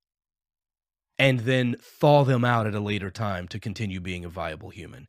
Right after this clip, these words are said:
There is a clear difference bet-, between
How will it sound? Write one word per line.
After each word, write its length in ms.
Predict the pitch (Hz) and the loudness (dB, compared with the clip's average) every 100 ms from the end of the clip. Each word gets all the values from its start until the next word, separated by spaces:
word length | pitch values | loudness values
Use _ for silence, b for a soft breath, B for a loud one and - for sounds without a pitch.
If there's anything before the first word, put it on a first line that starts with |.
| B B - | B B 0
There 120 | 131 | 0
is 100 | 104 | 0
a 80 | 104 | -6
clear 460 | - - 131 139 | -10 0 4 4
difference 480 | 117 123 117 98 92 | 2 -2 -4 -6 -8
bet-, 260 | 98 95 - - | -10 -10 -12 -12
between 640 | 101 - 110 104 98 95 | -10 -10 -6 -4 -4 -6